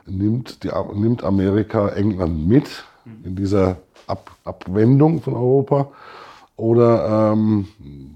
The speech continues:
wird Großbritannien es schaffen, so diese Vermittlerfunktion beizubehalten? Ähm,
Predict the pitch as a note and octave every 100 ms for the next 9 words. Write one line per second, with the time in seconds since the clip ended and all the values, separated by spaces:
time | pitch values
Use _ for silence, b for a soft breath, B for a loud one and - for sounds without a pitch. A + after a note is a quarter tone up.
0 | E2 G#2+ G2 G#2+ G#2+ A2 G2+ G2 G2+ G2+
1 | F#2+ G2 G2 A#2 A#2 G2+ F#2+ G2+ - -
2 | - G2 A2 A2 G#2+ A2 G#2+ - A2 A2+
3 | A2 B B B - - A#2+ - F#2+ F2
4 | E2+ D#2+ C#2 D2+ C#2+ b b _ _ B
5 | B B B _ F2+ F#2 F2+ F2 E2